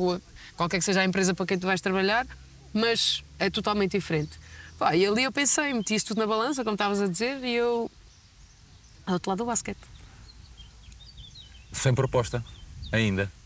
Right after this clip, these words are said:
Speaker 1: Na altura sem proposta ainda.
Speaker 2: Ok.
Speaker 1: Eu assim, "Pff." Nos Estados Unidos não dá para jogar, tipo, porque ou vais para a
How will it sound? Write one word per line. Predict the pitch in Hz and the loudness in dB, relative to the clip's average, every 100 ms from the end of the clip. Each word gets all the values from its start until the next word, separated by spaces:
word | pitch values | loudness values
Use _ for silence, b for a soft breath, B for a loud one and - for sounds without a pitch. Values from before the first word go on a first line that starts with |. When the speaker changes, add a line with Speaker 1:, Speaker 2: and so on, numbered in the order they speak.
| - | 0
Speaker 1:
Na | 175 | 0
altura | 175 190 | 2 2
sem | 208 | 2
proposta | 214 190 165 - | 0 0 -2 0
ainda. | 160 151 113 - - - - - - 240 | 0 2 0 -2 -20 -20 -20 -20 -20 -20
Speaker 2:
Ok. | 226 - 214 | -20 -10 -2
Speaker 1:
Eu | 180 | -2
assim, | - 175 | -4 -8
"Pff." | - - - - - - - 190 - - - - - - - - - - - | -8 -8 -10 -16 -20 -20 -20 -20 -20 -20 -20 -20 -20 -20 -20 -20 -20 -20 -2
Nos | 190 | 0
Estados | 196 196 196 | 2 2 2
Unidos | 226 | 2
não | 226 | 0
dá | 202 | 0
para | 196 | 0
jogar, | 165 165 190 151 | 0 2 0 -2
tipo, | - 151 - | -4 -8 -8
porque | - 147 - 156 | -6 -6 -4 -2
ou | 156 156 | 0 0
vais | 165 165 | 0 -2
para | |
a | - | 0